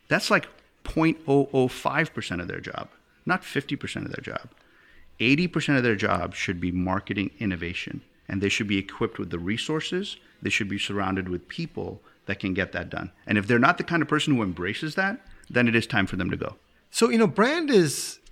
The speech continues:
Speaker 2: you know, the outward brand is really important, but I also think brand in the way that you experience, a stu-, a student experience you is as important. So when they go through the admissions process, if it's a canned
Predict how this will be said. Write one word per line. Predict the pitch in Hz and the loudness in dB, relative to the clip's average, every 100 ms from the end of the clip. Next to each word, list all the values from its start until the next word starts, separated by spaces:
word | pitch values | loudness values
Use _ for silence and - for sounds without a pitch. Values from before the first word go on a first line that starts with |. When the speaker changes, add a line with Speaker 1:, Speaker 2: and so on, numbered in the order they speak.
| - | -4
Speaker 2:
you | 156 | 2
know, | 139 | 4
the | 135 | 6
outward | 170 175 147 | 6 6 4
brand | 147 143 143 | 2 2 2
is | 127 110 | 0 0
really | 127 135 127 | 2 4 2
important, | 120 131 131 127 123 | 2 4 4 4 0
but | 135 | 2
I | 127 | 2
also | 185 240 381 | 2 2 -2
think | - 202 | -2 -8
brand | - 120 156 240 226 | -2 0 2 2 0
in | - 156 143 139 | 0 2 4 4
the | 123 | 4
way | 135 143 | 4 4
that | 147 | 4
you | 131 | 2
experience, | 127 - - - 135 151 190 185 | 2 2 -2 0 2 2 0 -2
a | - | -4
stu-, | - - - 156 | -4 -2 -4 -4
a | 143 175 120 | -4 -4 -2
student | - - 160 135 | -2 2 4 2
experience | - - 135 156 190 - | 0 0 2 2 2 0
you | 269 247 | 2 2
is | 131 | 6
as | 135 139 | 6 6
important. | 123 - 160 131 113 - - - | 2 2 2 2 -2 -14 -14 0
So | 160 | 4
when | 151 | 8
they | 151 | 8
go | 139 202 | 10 8
through | 208 240 | 8 6
the | 156 | 6
admissions | 131 135 170 190 180 | 8 6 6 4 2
process, | 165 156 143 151 135 - - - - | 6 6 6 4 2 0 -16 -10 2
if | 156 269 | 4 6
it's | 302 | 6
a | - | 4
canned | - 165 175 185 180 | 6 6 8 8 6